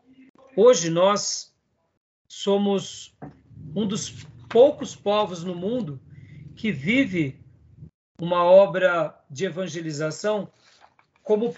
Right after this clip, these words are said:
poucos viveram na história da humanidade. Nós já nos acostumamos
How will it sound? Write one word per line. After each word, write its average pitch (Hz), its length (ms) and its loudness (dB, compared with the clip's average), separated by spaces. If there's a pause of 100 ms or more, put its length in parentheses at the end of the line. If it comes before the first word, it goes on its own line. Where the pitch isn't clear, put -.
poucos 262 480 4
viveram 208 500 -4
na 202 120 -4
história 185 420 0
da 170 120 -4
humanidade. 156 720 -6 (1300)
Nós 202 240 4
já 240 120 -2
nos 240 180 -6
acostumamos 220 1200 -6